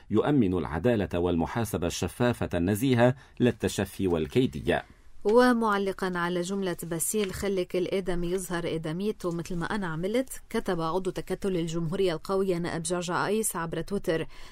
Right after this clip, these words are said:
Speaker 2: "معاليك، في ناس إدميتهم منا موضع شك من أحد، فليسوا بالتالي مضطرين لبذل أي جهد لإثباتها.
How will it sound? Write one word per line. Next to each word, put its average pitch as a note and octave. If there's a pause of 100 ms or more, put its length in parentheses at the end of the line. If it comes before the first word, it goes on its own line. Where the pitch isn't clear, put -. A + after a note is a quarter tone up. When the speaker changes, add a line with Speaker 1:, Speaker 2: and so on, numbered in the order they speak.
(120)
Speaker 2:
"معاليك، A3+
في -
ناس F3+
إدميتهم F#3+
منا A3
موضع G#3
شك B3+
من F#3
أحد، D#3 (280)
فليسوا C#4
بالتالي G3 (460)
مضطرين G3+
لبذل F3+
أي F#3
جهد G#3
لإثباتها. D#3+